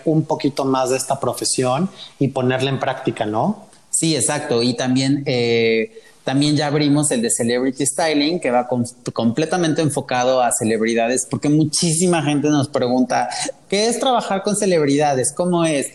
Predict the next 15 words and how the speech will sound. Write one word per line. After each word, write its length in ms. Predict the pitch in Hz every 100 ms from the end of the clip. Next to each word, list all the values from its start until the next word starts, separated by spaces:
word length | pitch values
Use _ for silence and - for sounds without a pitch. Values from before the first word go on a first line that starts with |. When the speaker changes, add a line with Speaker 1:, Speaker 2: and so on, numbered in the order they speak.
| - -
Speaker 2:
Entonces, 340 | - 165 165 165
lo 140 | 170
que 80 | 165
esperamos 440 | - 160 151 165
con 180 | - 170
este 180 | 160 165
taller 400 | 160 143 139 135
es 260 | 139 139 - - - - -
explicar 600 | - 175 - 180 185 202
cómo 240 | 202 226 226
es 100 | 220
divertido, 560 | 226 156 135 170 202
pero 180 | 180 147
también 380 | 143 139 147 147
es 380 | 147 151 -